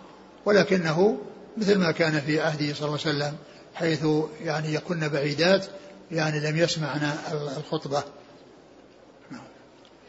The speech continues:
والحافظ بن حجر ذكر في الترجمة، يعني في أول،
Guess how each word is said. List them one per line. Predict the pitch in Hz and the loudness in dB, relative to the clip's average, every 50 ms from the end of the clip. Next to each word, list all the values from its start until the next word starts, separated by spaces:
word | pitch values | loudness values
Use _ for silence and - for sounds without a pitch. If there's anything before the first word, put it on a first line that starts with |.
| - - - - - - - - - - - | -20 -20 -20 -20 -20 -20 -20 -20 -20 -16 -12
والحافظ | 165 147 170 185 170 165 | -6 0 2 2 2 2
بن | 170 156 - | 0 -2 0
حجر | 185 185 156 165 | 0 0 2 2
ذكر | 156 156 190 185 185 156 139 | 2 2 2 2 2 0 -2
في | 139 | -2
الترجمة، | 151 - - 160 151 - 156 151 156 156 - - - - - - - - - - - - | -4 -2 0 0 0 0 -2 -4 -4 -6 -8 -10 -16 -20 -20 -20 -20 -20 -20 -20 -14 -10
يعني | 156 147 160 156 | -8 -6 -4 -4
في | 143 151 156 147 | -2 -2 0 0
أول، | 151 151 160 147 | 0 0 0 -2